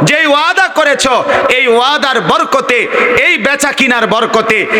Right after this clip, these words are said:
এই লেনদেনের বরকতে জান্নাতের সুসংবাদ নিশ্চিন্তে গ্রহণ করো।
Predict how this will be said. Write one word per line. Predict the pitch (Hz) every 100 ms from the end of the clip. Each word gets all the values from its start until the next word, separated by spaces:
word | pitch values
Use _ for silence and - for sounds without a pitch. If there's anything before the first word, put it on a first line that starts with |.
| 220
এই | 226 349 330
লেনদেনের | 277 339 349 320 311 294 269
বরকতে | 285 339 330 285 262 214 - -
জান্নাতের | 262 233 233 226 226 185
সুসংবাদ | - - - 240 214 214 202 220 208
নিশ্চিন্তে | 330 - - 339 381 370 320
গ্রহণ | 185 170 165 165
করো। | 147 117 101 - -